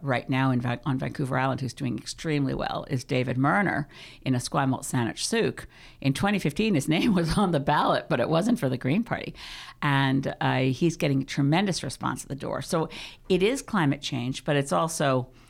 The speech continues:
you know, the sense of, uh, having a, an ethical foundation, having a lot of integrity in the way we do our work.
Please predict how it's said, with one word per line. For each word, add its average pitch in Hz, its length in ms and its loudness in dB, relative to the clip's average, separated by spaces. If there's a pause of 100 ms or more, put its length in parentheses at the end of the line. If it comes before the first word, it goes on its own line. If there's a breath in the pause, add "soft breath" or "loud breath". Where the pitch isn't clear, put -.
(560 loud breath)
you 160 60 4
know, 147 60 0
the 147 60 0
sense 170 340 -2
of, 139 200 -4 (440)
uh, 113 300 -4 (400)
having 156 540 2
a, 123 300 -6 (100)
an - 260 0
ethical 156 440 -2
foundation, 127 960 -2
having 135 340 -2
a 139 60 -2
lot 139 340 0
of 139 60 0
integrity 131 560 -2
in 135 80 -4
the 143 80 -2
way 139 160 -2
we 139 100 0
do 123 160 -4
our 110 140 -4
work. 139 380 -6